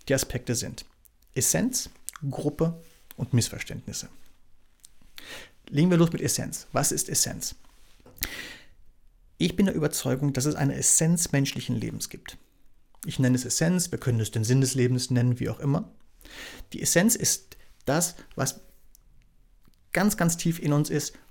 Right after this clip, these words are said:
und alles andere, was wir haben, alle unsere Eigenschaften, alle unsere Fähigkeiten,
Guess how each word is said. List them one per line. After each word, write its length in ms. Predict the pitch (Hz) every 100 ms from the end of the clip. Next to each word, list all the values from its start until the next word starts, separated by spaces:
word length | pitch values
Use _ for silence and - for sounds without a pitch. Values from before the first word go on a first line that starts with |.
| -
und 280 | - 127 127 -
alles 280 | 156 170 170
andere, 420 | 151 156 147 131
was 280 | 123 - - - - - - - -
wir 300 | 139 143 131
haben, 280 | 127 135 143
alle 200 | 139 139
unsere 260 | 131 131
Eigenschaften, 640 | 120 123 - - - - 131
alle 180 | 139
unsere 180 | 131 -
Fähigkeiten, 680 | 123 - 123 120 - 113